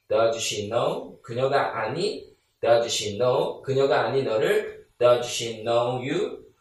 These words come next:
그는 몰라. He doesn't know. 그는 몰라. He doesn't know. 그는 몰라 우리를. He doesn't know us. 그녀는 가지고 있어.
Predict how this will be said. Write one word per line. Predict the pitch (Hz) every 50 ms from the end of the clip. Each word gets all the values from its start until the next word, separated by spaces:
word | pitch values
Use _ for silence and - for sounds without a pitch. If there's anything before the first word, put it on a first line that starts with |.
| _ _ _ _ _ _
그는 | - - 151 175 190 185
몰라. | 123 117 117 120 127 156 160 - - - - - _ _
He | - - 185 202 214 - - -
doesn't | - 165 160 - 143 147 147 135
know. | 123 - - 98 101 - - - _ _ _ _ _ _
그는 | _ - 131 139 165 180 - 127
몰라. | 110 110 110 120 135 131 113 - - - - - _ _ _ -
He | 170 185 190 190 185 - -
doesn't | - - 123 - 135 131 123 123
know. | 123 123 117 110 110 - - - - - _ _ _
그는 | - - - - 85
몰라 | - - 131 - - - -
우리를. | - 139 143 - - - - - - - _ _ -
He | 180 175 - -
doesn't | 139 135 131 123 127 127 127
know | 135 147 165 - 185 - - -
us. | 135 151 - - - - - - - - _ _ _ _ _
그녀는 | - 151 151 165 175 175 190 190
가지고 | - 127 - - - 160
있어. | 139 - - 104 104 101 101 - - - - -